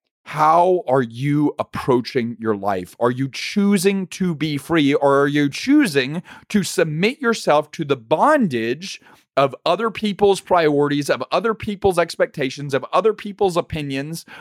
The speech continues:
of your own harsh expectations and opinions? Because, yeah, you may be your own boss, but maybe you're a horrible boss.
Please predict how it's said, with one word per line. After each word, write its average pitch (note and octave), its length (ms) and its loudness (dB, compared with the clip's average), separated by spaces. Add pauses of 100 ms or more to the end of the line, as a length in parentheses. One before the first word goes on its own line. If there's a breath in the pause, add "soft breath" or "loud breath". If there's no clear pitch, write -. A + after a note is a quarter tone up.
of D#3 200 -2
your E3 260 2
own G#3 460 4
harsh E3+ 600 0
expectations D3 760 -4
and B2+ 60 -10
opinions? D3 400 -10
Because, D#3 340 -2 (200 loud breath)
yeah, F#3 180 0
you G#3 200 0
may C#4 140 2
be G#3 100 -4
your G#3 140 2
own F#3+ 120 4
boss, G#3+ 260 2
but A#3+ 160 2
maybe D#4+ 360 2
you're D4 220 2
a A3 100 2
horrible G3+ 460 2
boss. C3+ 560 -4